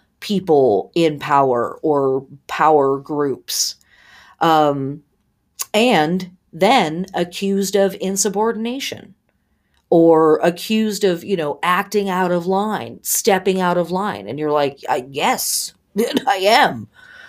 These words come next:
Um, you know, so again, hashtag general strike, just saying. Uh, you know, as always with Pluto, um, we wanna watch for compulsiveness. We wanna watch for obsessive thinking.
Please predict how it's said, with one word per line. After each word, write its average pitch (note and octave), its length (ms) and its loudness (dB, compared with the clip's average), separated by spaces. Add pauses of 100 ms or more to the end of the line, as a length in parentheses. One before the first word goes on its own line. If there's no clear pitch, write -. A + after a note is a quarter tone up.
(480)
Um, E3 580 0 (840)
you G3+ 100 4
know, E3 180 4
so E3+ 220 4
again, G3 640 2
hashtag E3+ 580 -4 (300)
general D4 300 -6
strike, C#4 420 -8
just C4 220 -8
saying. A#3+ 280 -2 (1080)
Uh, F3 460 6 (140)
you - 280 2
know, G#3 140 8
as G#3 200 4
always A3 480 2
with B3 220 -4
Pluto, A3 680 -2 (500)
um, E3 540 -4 (160)
we G3 340 -2
wanna F#3 260 0
watch F3 320 2
for F3 160 -4
compulsiveness. F3+ 1000 -2
We F3 120 0
wanna D#3 260 0
watch D3+ 300 0
for D3+ 160 0
obsessive C#3+ 580 -4
thinking. E3 640 -6